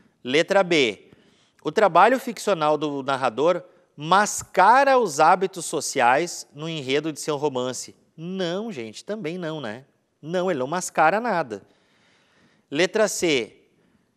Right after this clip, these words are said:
As características da sociedade em que a Aurélia vivia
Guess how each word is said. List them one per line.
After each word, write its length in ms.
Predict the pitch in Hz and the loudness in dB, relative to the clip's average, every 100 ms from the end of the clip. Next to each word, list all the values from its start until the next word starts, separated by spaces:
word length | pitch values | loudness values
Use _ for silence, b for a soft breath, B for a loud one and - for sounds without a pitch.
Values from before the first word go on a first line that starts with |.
| _ - | _ 2
As 200 | 160 - | 2 4
características 800 | 202 196 - 185 214 - 233 190 | 4 4 2 0 0 -2 -2 0
da 100 | 185 | -2
sociedade 880 | - 165 170 131 127 120 98 95 _ _ _ _ _ _ _ 147 | -2 -4 -2 2 2 2 -2 -14 _ _ _ _ _ _ _ -12
em 120 | 151 | -10
que 160 | - 151 | -2 2
a 20 | |
Aurélia 400 | 135 123 120 117 | 4 2 2 0
vivia 580 | 156 123 131 170 175 | -4 -6 -4 -2 -4